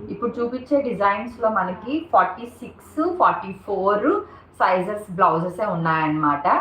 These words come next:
So, ఇప్పుడు మనకి ఇవి దొరికాయండి సైజెస్. So, ఈరోజు మీకు ఎవరైనా ఫార్టీ సిక్స్, ఫార్టీ ఫోర్ సైజెస్ ఉన్న వాళ్ళు బుక్ చేసుకోవచ్చు, ఇంట్రెస్టెడ్ ఉన్న వాళ్ళు. అలాగే,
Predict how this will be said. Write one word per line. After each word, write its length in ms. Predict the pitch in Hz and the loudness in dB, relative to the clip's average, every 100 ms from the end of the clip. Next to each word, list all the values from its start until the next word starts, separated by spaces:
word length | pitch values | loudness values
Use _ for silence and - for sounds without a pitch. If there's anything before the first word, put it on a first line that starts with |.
| - - - - 226 | 0 -12 -20 -12 -2
So, 260 | 208 196 - | 2 2 0
ఇప్పుడు 460 | 196 - 294 339 - | -8 0 4 4 4
మనకి 360 | 190 190 190 254 | 2 0 -2 -2
ఇవి 340 | 302 202 196 | -2 0 0
దొరికాయండి 880 | 180 160 165 208 208 180 165 170 302 | 2 2 2 4 4 4 0 -2 -2
సైజెస్. 680 | 170 147 151 180 175 - 349 403 - - - | 2 2 0 -2 -6 -6 -6 -6 -16 -20 -12
So, 260 | - 190 190 - - - 202 | -4 -2 -2 -4 -16 -20 -14
ఈరోజు 960 | 214 220 226 226 214 226 247 330 - - | -12 -12 -12 0 2 2 2 0 0 -6
మీకు 240 | 208 196 | -10 0
ఎవరైనా 480 | 202 202 202 202 175 - | 0 4 2 2 -2 2
ఫార్టీ 240 | 185 196 | 2 2
సిక్స్, 340 | 202 262 269 - | -6 -6 -8 0
ఫార్టీ 320 | 196 180 180 175 | 2 2 -2 -8
ఫోర్ 220 | 190 185 - - | -2 -2 -2 -2
సైజెస్ 400 | 196 180 185 208 | 0 0 -2 -6
ఉన్న 160 | 185 175 | -2 2
వాళ్ళు 360 | 170 165 170 | 4 2 0
బుక్ 360 | 147 165 - 180 | -4 -4 -8 -6
చేసుకోవచ్చు, 760 | 175 - 160 151 - - 320 - | -6 -4 0 2 0 -2 -4 -4
ఇంట్రెస్టెడ్ 500 | 180 175 165 - 175 | -4 -4 -4 -4 0
ఉన్న 200 | 165 156 | 0 0
వాళ్ళు. 420 | 147 151 156 339 - - - - | -2 -2 0 -2 -4 -20 -20 0
అలాగే, 680 | 202 220 226 262 262 247 - | 4 4 4 0 0 -2 -4